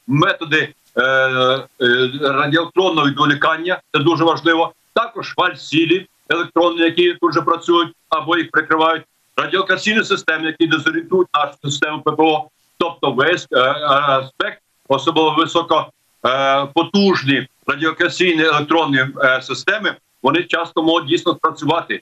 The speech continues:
на деякий час закрити нашу систему, зробити сліпими, які ми їх. Тобто в даній ситуації ці методи використовують. Ми, е, цієї ночі мали цей, я скажу, в деякій мірі негативний досвід.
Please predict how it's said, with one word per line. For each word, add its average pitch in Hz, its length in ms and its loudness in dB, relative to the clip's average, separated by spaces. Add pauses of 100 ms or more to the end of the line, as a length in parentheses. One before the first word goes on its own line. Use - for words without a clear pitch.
на 123 60 -2
деякий 151 340 -2
час 160 220 -2 (300)
закрити 156 320 -2
нашу 160 200 -2
систему, 160 440 -4 (320)
зробити 202 420 -2
сліпими, 165 560 0
які 165 320 0
ми 165 180 2
їх. 156 400 0 (420)
Тобто 151 240 -2
в 139 60 -4
даній 202 220 -2
ситуації 160 540 -4
ці 139 140 -4
методи 156 300 -2
використовують. 147 680 0
Ми, 156 300 -2 (380)
е, 123 240 2
цієї 165 260 0
ночі 151 320 -2
мали 135 360 2
цей, 131 360 -2 (260)
я 143 240 -2
скажу, 139 280 0
в 123 80 -6 (240)
деякій 147 300 -2
мірі 135 220 2
негативний 156 500 0
досвід. 190 300 -2